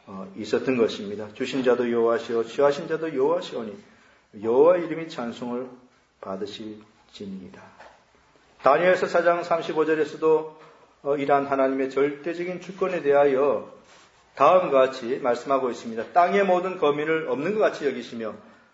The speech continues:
하늘의 군사에게든지 땅의 거민에게든지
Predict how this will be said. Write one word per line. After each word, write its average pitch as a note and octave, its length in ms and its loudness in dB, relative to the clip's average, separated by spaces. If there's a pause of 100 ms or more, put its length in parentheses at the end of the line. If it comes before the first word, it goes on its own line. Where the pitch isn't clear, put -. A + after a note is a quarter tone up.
(160)
하늘의 B2+ 420 -6
군사에게든지 C3 800 -2
땅의 C#3 320 -6
거민에게든지 C#3 840 -4